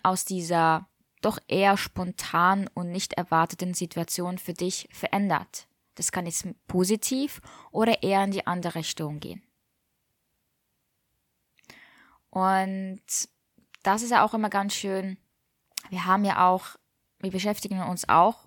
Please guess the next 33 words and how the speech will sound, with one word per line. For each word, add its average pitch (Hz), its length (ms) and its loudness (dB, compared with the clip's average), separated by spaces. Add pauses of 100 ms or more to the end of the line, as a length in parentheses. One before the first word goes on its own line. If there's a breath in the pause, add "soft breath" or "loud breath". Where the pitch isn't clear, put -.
(120)
unbewusst 202 560 0
immer 196 240 0
sehr 175 220 0
viel 175 160 -6
mit 165 180 -8
Energie 160 380 -8
und 151 180 -12
Zeit. - 580 -6
Und 180 300 -10
da 226 320 4
möchte 214 240 -4
ich - 100 -12
gerne 185 220 -4
mal 180 120 -4
von 170 220 -12
dir 165 200 -4
wissen, 165 420 -2 (600 loud breath)
was 220 280 2
hat 294 160 6
denn 240 140 4
dieses 214 340 -2
Jahr 185 460 6 (720)
dir 226 180 4
persönlich 202 500 2
sehr 190 280 2
viel 190 440 -2 (240)
Energie 185 720 -2 (240)
gekostet - 840 -4
oder 165 380 2
sehr 180 200 -2
viel - 200 -4
Energie 185 520 -4 (260)
eingenommen? 165 760 -2